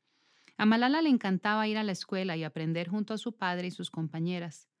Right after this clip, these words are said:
Sin embargo, en dos mil ocho todo cambió cuando los talibanes tomaron el control de su pueblo. Los extremistas radicales, entre otras cosas, prohibieron que las niñas fueran al colegio. Incapaz de aceptar el destino que le imponían,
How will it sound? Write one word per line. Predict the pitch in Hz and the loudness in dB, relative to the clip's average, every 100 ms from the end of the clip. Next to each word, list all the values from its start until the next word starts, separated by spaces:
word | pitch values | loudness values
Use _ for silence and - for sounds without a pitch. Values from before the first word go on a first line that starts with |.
| _ _ _ _ | _ _ _ _
Sin | - 180 | -4 0
embargo, | 170 170 180 170 165 - | 2 2 0 -2 -6 -2
en | 185 | 0
dos | 180 | 0
mil | 185 220 220 | 2 2 2
ocho | 214 214 | -2 -4
todo | 208 214 240 | -4 -2 -2
cambió | 254 233 202 185 | 0 0 2 0
cuando | 180 185 175 | -2 0 0
los | 170 - | -2 -4
talibanes | 170 170 170 190 214 | -4 -2 -2 -2 -2
tomaron | - 196 180 196 | -2 -2 0 0
el | 196 | -2
control | - 165 156 180 | -2 -2 -2 -4
de | 185 | -4
su | 180 180 | -6 -8
pueblo. | - 139 139 143 _ _ _ _ _ _ _ | -8 -8 -8 -12 _ _ _ _ _ _ _
Los | 196 190 | -4 -4
extremistas | 196 - 185 196 - 220 | -4 -2 0 0 -2 -2
radicales, | 214 185 - 196 196 196 185 | 0 -2 -2 -2 -2 -4 -2
entre | 165 165 160 | -4 -2 -2
otras | 170 - 185 - | -2 -4 -8 -6
cosas, | 208 202 165 165 - | -4 -4 -6 -12 -8
prohibieron | 170 170 180 196 214 | -6 -4 -2 -2 -2
que | 208 | -2
las | 170 | 0
niñas | 175 202 220 214 | 2 2 2 0
fueran | - 185 180 180 | -4 -4 -2 -2
al | 170 | -4
colegio. | 156 143 143 147 - _ _ _ _ _ _ _ | -6 -8 -8 -10 -14 _ _ _ _ _ _ _
Incapaz | - 208 202 208 214 | 0 2 2 0 0
de | |
aceptar | 262 269 - 220 | 0 -2 -2 -2
el | 220 196 | 0 -2
destino | 185 - 240 247 | -4 0 2 2
que | - | 2
le | 226 | 0
imponían, | 226 240 214 165 156 156 | 0 2 2 2 -2 -6